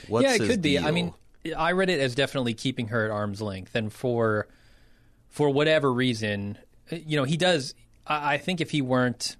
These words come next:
Speaker 2: the Hound, if he weren't scarred emotionally
Speaker 1: Right.
Speaker 2: as much as he is physically, um, he probably would warm up to her a bit more. But he doesn't see allies anywhere in this city,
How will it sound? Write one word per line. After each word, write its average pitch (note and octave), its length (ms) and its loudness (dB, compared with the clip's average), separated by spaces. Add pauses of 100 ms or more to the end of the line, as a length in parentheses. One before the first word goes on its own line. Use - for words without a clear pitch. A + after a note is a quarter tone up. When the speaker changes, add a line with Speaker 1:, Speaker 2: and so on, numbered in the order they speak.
(160)
Speaker 2:
the A#2+ 100 -6
Hound, A#2 460 -2
if G#2+ 100 -10
he A#2 120 -4
weren't A2 360 -4
scarred A2+ 540 0 (180)
emotionally A2+ 600 0
Speaker 1:
Right. A2+ 60 0
Speaker 2:
as G2+ 140 -6
much A2 140 -4
as - 80 -18
he A2+ 100 -4
is G2+ 100 -6
physically, A2+ 480 -2 (540)
um, G#2 460 0 (340)
he - 220 -6
probably B2 1000 0
would G#2+ 280 0
warm F#2+ 220 -6
up F2 140 -16
to - 80 -10
her G2 400 -12
a G#2 60 -8
bit G#2 160 -6
more. G2 260 -14
But A#2+ 140 -6
he F3 160 -2
doesn't C3 320 0 (580)
see - 320 -2
allies A#2 440 0
anywhere G#2 280 -4
in F2+ 100 -14
this F#2 120 -14
city, G2 400 -12